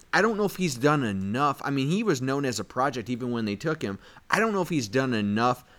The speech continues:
to be like, "Whoa, yeah, we're out on this kid."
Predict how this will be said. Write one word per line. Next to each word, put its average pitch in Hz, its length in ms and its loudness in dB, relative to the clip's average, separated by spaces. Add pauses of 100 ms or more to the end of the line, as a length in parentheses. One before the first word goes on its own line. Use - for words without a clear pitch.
(120)
to 120 100 -2
be 117 240 2
like, 95 200 0
"Whoa, 107 240 0
yeah, 101 180 2
we're 107 220 -2
out 113 240 2
on 95 200 0
this 98 200 -4
kid." 98 360 -2